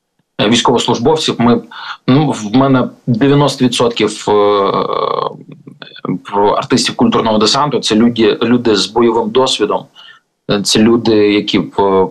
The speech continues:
пройшли війну, скажімо так, е, face to face. І в-, тому вони знають, про що вони кажуть, вони знають, на якій мові вони це кажуть.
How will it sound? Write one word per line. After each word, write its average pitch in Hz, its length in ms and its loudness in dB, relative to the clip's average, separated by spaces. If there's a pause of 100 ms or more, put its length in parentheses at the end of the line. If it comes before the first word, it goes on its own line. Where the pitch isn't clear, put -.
пройшли 107 480 2
війну, 117 600 2
скажімо 101 420 -6
так, 90 260 -2 (360)
е, 95 640 0 (1040)
face - 400 -2
to 127 180 -2
face. - 380 -2 (920)
І 120 480 2
в-, 120 680 0
тому 127 200 2
вони 127 140 4
знають, 127 320 -2
про 117 80 -2
що - 140 -2
вони 117 200 0
кажуть, 120 360 -4
вони 110 160 0
знають, 107 580 -2 (760)
на 131 100 4
якій 123 240 2
мові 139 240 4
вони 120 240 2
це 113 140 -4
кажуть. 95 440 -6